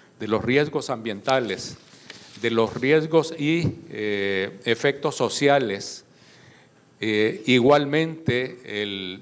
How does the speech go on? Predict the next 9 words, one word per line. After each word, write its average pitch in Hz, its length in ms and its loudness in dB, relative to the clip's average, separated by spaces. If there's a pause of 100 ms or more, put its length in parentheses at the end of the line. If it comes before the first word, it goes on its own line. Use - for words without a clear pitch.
(120)
desconocer 127 920 0 (180)
totalmente 135 1000 0 (500)
cuál 120 260 2
es 147 140 2
la 147 120 4
viabilidad 120 760 0
económica 120 680 -4
del 107 140 -6
proyecto. 110 800 -4